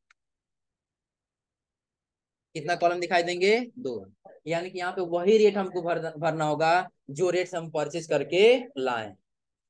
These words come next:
अब इसके लिए देखिए कोई transaction दे रहा है, <coughs>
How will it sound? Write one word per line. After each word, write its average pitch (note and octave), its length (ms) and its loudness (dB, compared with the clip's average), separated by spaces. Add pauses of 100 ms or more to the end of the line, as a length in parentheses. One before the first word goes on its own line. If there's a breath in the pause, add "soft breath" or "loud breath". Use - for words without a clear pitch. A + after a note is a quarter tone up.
(140)
अब D3 200 0
इसके E3 200 -6
लिए F3 80 -2
देखिए E3 220 -4
कोई E3 160 0
transaction D3+ 460 -2
दे D3+ 120 2
रहा D3 180 4
है, F#3+ 160 -2 (1500)
<coughs> B3 760 0